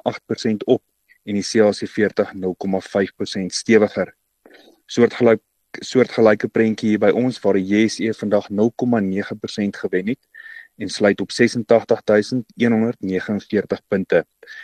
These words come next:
Die nywerheidsindeks nul komma drie persent stewiger aan die einde van die middag, die finansiële indeks vandag een komma sewe persent hoër en die hulpbronindeks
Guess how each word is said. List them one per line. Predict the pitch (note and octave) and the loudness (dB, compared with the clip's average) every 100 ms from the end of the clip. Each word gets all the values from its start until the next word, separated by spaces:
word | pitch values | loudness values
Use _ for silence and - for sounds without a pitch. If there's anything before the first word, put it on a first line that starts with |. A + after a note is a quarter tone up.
| - | -10
Die | - | -2
nywerheidsindeks | G2 A#2 C#3 D3 - A#2+ C#3 D3+ - | 2 4 6 4 4 0 0 -2 -2
nul | G#2+ A2+ | -2 0
komma | C3+ B2 | 0 0
drie | A#2 A#2+ | -2 -2
persent | C3+ - A#2+ | -4 -2 -4
stewiger | - - B2 A#2+ B2 B2 | -2 0 0 0 0 0
aan | |
die | A#2+ | 0
einde | A2 A#2+ | 0 -2
van | - | -2
die | A#2+ | -2
middag, | A#2 A#2 A#2 - _ _ _ _ | 0 2 0 -4 _ _ _ _
die | A2 | -4
finansiële | C3+ C3 B2 B2 A#2 | 0 0 0 0 0
indeks | A2 A2+ G2+ | 2 0 -2
vandag | A2+ A2+ - - | -2 -2 -2 -4
een | B2+ | -6
komma | - B2 A#2 | -4 -2 -2
sewe | - - A#2+ A#2 | -4 -2 -2 -2
persent | - A2+ A#2 G#2+ | -8 -8 -4 -4
hoër | G#2+ A2 G2 _ _ _ - | 0 0 0 _ _ _ -12
en | A2 | -6
die | G#2 | -4
hulpbronindeks | F#2+ F#2 G#2 G2+ G2+ G2 - - | -4 -2 -2 -2 -4 -6 -6 -14